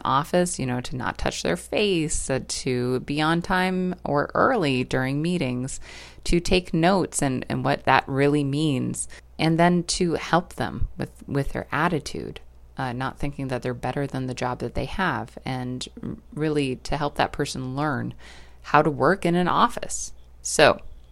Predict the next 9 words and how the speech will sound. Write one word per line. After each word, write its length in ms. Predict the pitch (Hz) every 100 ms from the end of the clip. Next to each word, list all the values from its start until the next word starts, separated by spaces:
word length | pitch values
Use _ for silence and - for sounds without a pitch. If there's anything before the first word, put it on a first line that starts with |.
| - - - - - - -
so, 160 | - 127
s-, 200 | - - -
so 380 | - - 131 127
th-, 260 | - 147 - -
this 200 | 160 -
guy 460 | - 127 123 151 - - 170
got 240 | 147 170
his 180 | 185 156
opportunity 960 | - 135 127 123 - 131 127 - -